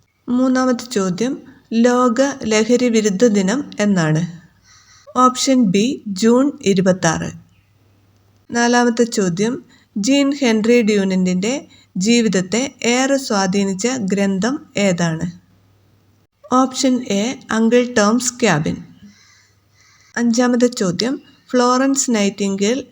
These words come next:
ഏത് യുദ്ധകാലത്താണ് ബ്രിട്ടീഷ് പട്ടാളക്കാരുടെ ശുശ്രൂഷാ സൗകര്യങ്ങൾ മെച്ചപ്പെടുത്തുന്നതിന് വേണ്ടി യത്നിച്ചത്? ഉത്തരം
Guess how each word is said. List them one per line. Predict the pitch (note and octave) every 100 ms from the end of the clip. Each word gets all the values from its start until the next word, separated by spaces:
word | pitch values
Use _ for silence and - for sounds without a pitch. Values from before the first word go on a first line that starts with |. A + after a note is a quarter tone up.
| _ - _ A3+ A#3+
ഏത് | B3+ C#4 B3+
യുദ്ധകാലത്താണ് | G3+ F#3 G#3+ G#3+ G3+ G3 F#3+ F#3 C4 D4+ - - _ _ G3+
ബ്രിട്ടീഷ് | A#3+ B3 B3+ C4 -
പട്ടാളക്കാരുടെ | A3 G#3 G#3 G#3 G#3 G3 F#3 F#3+ C4+ C#4+
ശുശ്രൂഷാ | A3 G#3+ A3+ A#3 A#3+ B3 B3
സൗകര്യങ്ങൾ | F#3+ F#3 F3+ F3+ A#3+ - G#3
മെച്ചപ്പെടുത്തുന്നതിന് | G#3 G#3 A#3 A#3 A3 A3 A3 G#3 G3+ G3+ C4+ - _ F#3+
വേണ്ടി | G3 F#3 G#3 D4+ - -
യത്നിച്ചത്? | A3+ G#3+ F3+ - C3 D#2 - - _ _ _ _ _ _ _ _ _ - G#3+
ഉത്തരം | - G3+ A#3+